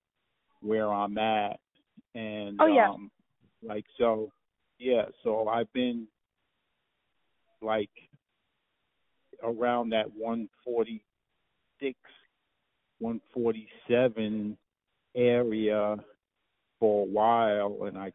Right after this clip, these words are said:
Speaker 1: can't seem to get, I'm gonna need another ten points in order to be, um, accepted into the school of my choice.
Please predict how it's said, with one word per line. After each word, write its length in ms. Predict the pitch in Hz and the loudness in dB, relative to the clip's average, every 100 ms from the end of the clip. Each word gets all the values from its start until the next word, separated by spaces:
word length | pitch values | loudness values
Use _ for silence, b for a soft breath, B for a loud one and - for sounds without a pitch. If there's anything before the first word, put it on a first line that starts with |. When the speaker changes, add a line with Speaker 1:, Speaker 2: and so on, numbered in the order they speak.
| - | -6
Speaker 1:
can't 320 | 117 107 101 _ _ _ _ | -4 -4 -8 _ _ _ _
seem 240 | 117 110 107 | -6 -4 -6
to 100 | 113 - | -8 0
get, 320 | 113 113 107 - | 2 2 -2 -8
I'm 120 | 113 110 | -8 -6
gonna 160 | 110 | -4
need 260 | 110 113 104 | -2 -2 -2
another 360 | 104 104 104 - - | -4 -4 -6 -8 -6
ten 220 | 113 98 - | -6 -6 -4
points 420 | 131 120 113 98 _ _ _ _ _ _ _ - | -2 -2 -2 -6 _ _ _ _ _ _ _ -14
in 140 | 107 107 | -8 -4
order 360 | 107 104 104 - 117 | -2 -2 -4 -6 -8
to 80 | |
be, 560 | 95 107 107 104 107 - _ _ _ _ _ _ _ - | -4 -2 0 -2 -4 -12 _ _ _ _ _ _ _ -12
um, 480 | 110 107 101 101 104 - - _ _ _ _ _ _ _ _ _ _ _ _ - | -6 -4 -4 -6 -10 -18 -20 _ _ _ _ _ _ _ _ _ _ _ _ -12
accepted 800 | 120 - - 131 120 - 120 107 | -12 -12 -2 4 4 2 -2 0
into 180 | 104 101 127 | -2 -4 -6
the 160 | 101 90 | -6 -8
school 320 | - 110 107 98 | -6 -4 -4 -4
of 60 | |
my 240 | 98 98 90 - | -6 -6 -8 -6
choice. 340 | 123 117 101 | 0 0 0